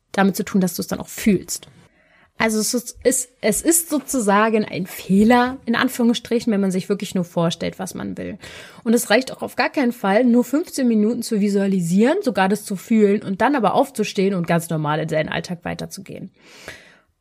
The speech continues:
Ähm, das heißt, wenn ich visualisiere, wie wundervoll, glatt und schön meine Haut ist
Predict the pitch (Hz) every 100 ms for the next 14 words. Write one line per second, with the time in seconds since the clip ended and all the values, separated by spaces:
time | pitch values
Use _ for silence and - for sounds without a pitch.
0 | _ - 208 214 220 220 220 - - _
1 | _ _ _ _ _ _ - - 226 233
2 | 240 233 262 - 254 254 240 202 226 226
3 | 190 196 196 196 202 196 269 285 262 254
4 | - 220 214 208 226 - 226 - 233 226
5 | 214 214 196 262 - 190 226